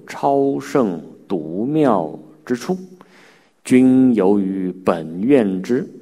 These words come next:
最胜极妙也。为什么十方佛刹不能够跟极乐世界相比呢？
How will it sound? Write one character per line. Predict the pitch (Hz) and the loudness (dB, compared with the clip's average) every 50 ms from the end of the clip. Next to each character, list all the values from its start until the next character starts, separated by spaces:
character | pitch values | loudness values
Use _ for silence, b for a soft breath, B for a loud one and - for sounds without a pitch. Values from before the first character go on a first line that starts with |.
| - - | -20 -12
最 | - - 247 233 202 147 123 104 90 87 85 | -2 0 0 2 2 2 0 -2 -2 -6 -10
胜 | - - - - 123 107 90 80 - - - - - | -12 -10 -4 -2 0 0 -2 -4 -8 -16 -20 -20 -20
极 | - - 92 80 78 82 90 101 | -14 -12 -12 -12 -12 -12 -10 -8
妙 | 107 117 123 131 127 117 101 87 78 - - - | -6 -2 -2 0 0 -2 -4 -8 -10 -16 -20 -20
也。 | - 90 85 80 69 73 - 107 151 - - - - - - _ _ _ _ _ _ _ _ _ _ _ _ _ _ _ _ _ _ _ _ _ _ _ _ _ _ _ _ _ _ _ _ _ _ _ _ _ _ _ _ _ _ _ _ b b b b b b b b b b b b | -16 -16 -14 -14 -14 -10 -6 -6 -6 -6 -8 -18 -20 -20 -20 _ _ _ _ _ _ _ _ _ _ _ _ _ _ _ _ _ _ _ _ _ _ _ _ _ _ _ _ _ _ _ _ _ _ _ _ _ _ _ _ _ _ _ _ b b b b b b b b b b b b
为 | - 160 156 151 131 | 2 2 4 4 2
什 | - - 110 | 0 -4 -4
么 | 110 113 113 | -4 -4 -4
十 | - - - 117 120 | -4 -6 -8 -6 -2
方 | 120 120 120 | -2 -2 -2
佛 | 117 - 98 101 107 | -4 -6 -8 -8 -6
刹 | 101 104 107 104 98 95 | -6 -6 -4 -4 -4 -6
不 | 92 95 - - 123 | -8 -8 -4 -2 -2
能 | 110 101 101 | -2 -2 -4
够 | 98 104 | -6 -8
跟 | 95 101 104 101 | -8 -8 -10 -10
极 | 98 - | -8 -8
乐 | 101 101 101 | -8 -10 -10
世 | 98 98 98 | -10 -14 -14
界 | 92 98 92 | -14 -14 -14
相 | 90 - 101 95 101 | -14 -14 -14 -14 -14
比 | 95 92 82 76 | -16 -18 -20 -20
呢？ | 80 90 | -20 -20